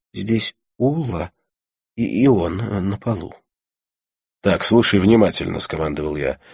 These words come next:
«Заприте дверь и никого не впускайте». «Дверь взломана», — ответила она слабым голосом. «Он выбил замок и ворвался». «Тогда придвиньте что-нибудь к двери и не открывайте ее, пока я не приеду».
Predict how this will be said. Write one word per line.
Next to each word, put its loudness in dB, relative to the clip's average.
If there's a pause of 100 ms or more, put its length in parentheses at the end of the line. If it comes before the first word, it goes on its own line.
(180)
«Заприте 6
дверь 6
и 6
никого 8
не 6
впускайте». 2 (560)
«Дверь -2
взломана», — -2 (280)
ответила -6
она -6
слабым -4
голосом. -8 (300)
«Он 4
выбил 4
замок 2
и 2
ворвался». -4 (760)
«Тогда 6
придвиньте 6
что-нибудь 4
к -2
двери 6
и 4
не 6
открывайте 6
ее, 6
пока 4
я 6
не 0
приеду». -2